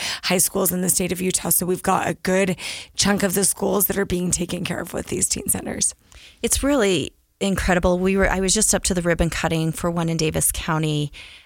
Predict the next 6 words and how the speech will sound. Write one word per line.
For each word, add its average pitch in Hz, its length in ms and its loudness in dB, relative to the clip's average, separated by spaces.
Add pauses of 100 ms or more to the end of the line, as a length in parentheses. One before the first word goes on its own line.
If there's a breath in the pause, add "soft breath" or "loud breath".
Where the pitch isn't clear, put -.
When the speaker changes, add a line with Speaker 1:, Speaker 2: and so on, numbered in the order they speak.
(120)
Speaker 2:
um, 151 580 0 (160)
at 170 200 2
Viewmont 170 340 -2
High 165 140 -2
School. 156 500 0
And, 165 380 0